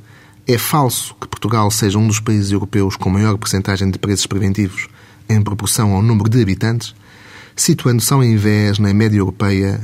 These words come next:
e atrás de outras nações, como, por exemplo, a Itália e a Inglaterra. Por outro lado, há um aspecto muito importante que não é tido em conta nas muitas discussões que se têm sobre esta questão e que, esquecido,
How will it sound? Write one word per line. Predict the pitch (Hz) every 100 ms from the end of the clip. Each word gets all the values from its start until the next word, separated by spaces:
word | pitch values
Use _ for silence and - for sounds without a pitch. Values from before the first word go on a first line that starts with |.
| -
e | 110
atrás | 107 107 101 98
de | 101
outras | 117 104
nações, | 101 90 101 101 98 101
como, | - 92
por | 92 107
exemplo, | 95 101 92 85 - -
a |
Itália | 120 113 92 90 92 101 107 -
e | 110
a |
Inglaterra. | 90 92 95 - - - - - - - - - - - - - -
Por | -
outro | 247 190
lado, | 143 127 120 - - - - - -
há | 151
um | 156
aspecto | 147 - 160 170
muito | 180 175
importante | - - 143 131 107
que | -
não | 120 117
é |
tido | 113 123
em | 117
conta | 107 135 120
nas | 110 107
muitas | 127 113
discussões | 107 - - 123 117 107
que | -
se | -
têm | 120 113
sobre | 110 107
esta | 107 107
questão | - - 104 98 107 - -
e | -
que, | 135 120 120 -
esquecido, | - - 123 - 107 107